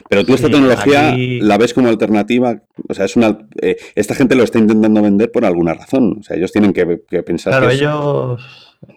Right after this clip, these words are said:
Speaker 2: ellos van a vender esto a, a fabricantes. Por ejemplo, se lo podrían vender a Microsoft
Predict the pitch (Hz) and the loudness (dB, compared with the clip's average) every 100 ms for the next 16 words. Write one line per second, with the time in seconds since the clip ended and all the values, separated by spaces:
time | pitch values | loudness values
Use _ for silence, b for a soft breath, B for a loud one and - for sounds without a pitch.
0 | _ - 123 131 127 123 120 110 113 117 | _ -4 -2 0 -2 -4 -6 -8 -8 -8
1 | 127 120 110 101 95 95 92 92 87 85 | -10 -8 -8 -10 -12 -16 -16 -16 -16 -18
2 | 95 _ 107 - 92 90 104 113 - - | -20 _ -20 -12 -10 -8 -8 -10 -12 -10
3 | 104 98 92 90 92 95 101 101 95 101 | -8 -6 -6 -6 -6 -4 -4 -4 -6 -6
4 | 95 98 98 98 110 | -6 -8 -8 -6 -6